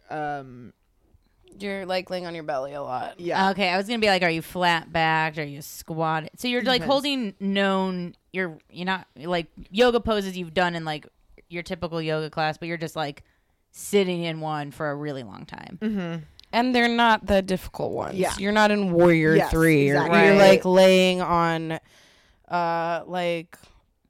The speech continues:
Speaker 2: on a pillow with your legs out and froggy on either side to, like, stretch your groin. Or
Speaker 1: Mm-hmm. The
Speaker 3: Ooh.
Speaker 1: point is to not use your muscles so you can ju-, or, like, so you can relax into, like,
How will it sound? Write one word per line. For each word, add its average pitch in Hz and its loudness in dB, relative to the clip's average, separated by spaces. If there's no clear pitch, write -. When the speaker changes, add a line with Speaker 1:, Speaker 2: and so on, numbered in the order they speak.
Speaker 2:
on 202 0
a 190 -4
pillow 185 -2
with 175 -6
your 170 -10
legs 170 -8
out 165 -4
and 160 -12
froggy 156 -6
on 151 -12
either 143 -12
side 127 -8
to, 165 -8
like, 143 -6
stretch - -10
your 156 -10
groin. 147 -10
Or 208 -4
Speaker 1:
Mm-hmm. 208 -4
The 220 -2
Speaker 3:
Ooh. 214 -6
Speaker 1:
point 220 -2
is 208 -4
to 220 -4
not 170 -2
use 170 -8
your 165 -4
muscles 156 -8
so 165 -8
you 160 -8
can 156 -10
ju-, 151 -6
or, 165 -4
like, 156 -6
so - -12
you 165 -6
can 160 -8
relax 156 -4
into, 151 -8
like, 143 -12